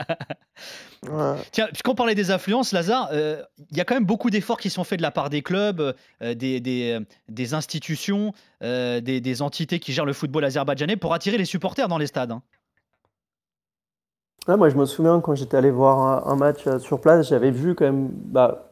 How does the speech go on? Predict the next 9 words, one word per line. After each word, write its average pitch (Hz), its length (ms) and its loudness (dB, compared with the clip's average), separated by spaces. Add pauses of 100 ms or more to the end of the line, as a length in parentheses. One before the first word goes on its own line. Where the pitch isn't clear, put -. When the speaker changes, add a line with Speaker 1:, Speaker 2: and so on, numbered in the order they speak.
Speaker 3:
pas 139 100 8
mal, 139 260 4 (580)
pas 151 100 6
mal 175 140 4
de 170 80 4
supporters, 202 560 2 (480)
pas 139 120 8
mal 160 240 6
de, 139 180 6